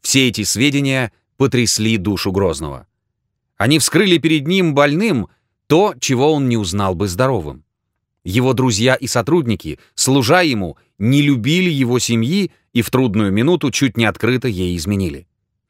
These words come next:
В трудную минуту они не постеснялись выразить самому Грозному свои чувства, далеко неприятные для него, и указали ему на опасное для него значение в династии незначительного удельного князя Владимира.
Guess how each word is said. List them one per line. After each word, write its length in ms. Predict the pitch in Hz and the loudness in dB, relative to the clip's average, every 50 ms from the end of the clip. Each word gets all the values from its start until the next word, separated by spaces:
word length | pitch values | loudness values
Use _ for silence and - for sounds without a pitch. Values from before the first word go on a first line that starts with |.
| _ _ | _ _
В 100 | - - | -8 -4
трудную 420 | - 131 143 143 113 123 127 120 | 0 0 2 2 2 2 2 2
минуту 500 | 113 120 123 170 196 165 - 110 82 - - _ _ _ | 2 2 2 2 0 0 0 -2 -4 -4 -10 _ _ _
они 340 | - 95 117 143 151 147 120 - | -2 0 2 2 2 2 0 0
не 140 | 135 131 117 | 0 0 0
постеснялись 800 | 139 131 - - 131 113 - 127 127 139 147 139 131 113 - - | 0 -2 -2 0 -2 -2 0 0 2 2 2 0 0 -4 -4 -2
выразить 460 | 101 113 123 120 113 95 104 95 - | 0 0 2 2 0 0 -2 -6 -4
самому 340 | - 110 104 104 104 101 98 | -4 -4 -2 -2 -2 -2 -2
Грозному 480 | 92 107 113 110 87 92 98 95 95 87 | 0 0 0 0 0 -2 -2 -2 -2 -2
свои 320 | - 95 95 95 92 95 | -2 -2 -2 0 0 -2
чувства, 540 | - - 131 175 151 - - 95 80 64 - _ _ _ _ | -2 0 0 0 0 -2 -2 -4 -4 -4 -8 _ _ _ _
далеко 440 | 95 117 127 131 127 - 127 123 - | 0 2 2 2 2 4 2 2 2
неприятные 800 | - 131 131 131 - 123 131 120 117 110 90 - - 87 78 76 | 2 0 0 0 2 2 2 2 2 2 0 -2 -6 -8 -8 -6
для 120 | 71 85 95 | -4 -2 0
него, 360 | 104 123 143 190 226 220 - - _ _ _ _ _ _ _ | 2 4 4 4 4 4 2 -4 _ _ _ _ _ _ _
и 80 | 104 | 2
указали 480 | 139 143 127 160 139 123 165 185 202 208 | 2 4 4 2 2 4 2 2 2 0
ему 260 | 208 196 185 175 160 | -2 -2 0 0 0
на 160 | 135 131 120 | 2 0 0
опасное 460 | 113 - 123 143 143 - 147 135 127 | 0 2 0 0 0 -2 -4 -4 -2
для 100 | 107 110 | -2 0
него 380 | 110 107 104 107 123 127 123 - | 0 0 0 0 2 0 0 -2
значение 800 | - 101 90 110 123 117 - - - 123 131 139 147 139 135 120 | -4 -6 -2 0 0 0 0 0 0 2 2 2 0 0 -2 -2
в 60 | 92 | -2
династии 600 | 80 104 101 110 120 113 - - 131 120 117 98 - _ _ | -2 0 0 0 0 -2 -2 0 0 0 0 -2 -4 _ _
незначительного 840 | _ 139 170 156 120 123 120 110 - - 156 - 131 123 120 113 117 113 | _ 0 2 2 2 2 0 0 0 -2 -2 -2 -2 0 0 0 0 -2
удельного 560 | - 101 87 90 107 110 110 107 95 95 87 | -4 -4 -2 -2 0 0 0 0 0 -2 -2
князя 340 | - 95 87 78 76 90 85 | -2 -4 -4 -4 -4 -4 -2
Владимира. 480 | 101 117 101 101 87 76 65 60 - | -2 -2 -2 -2 -4 -4 -6 -10 -14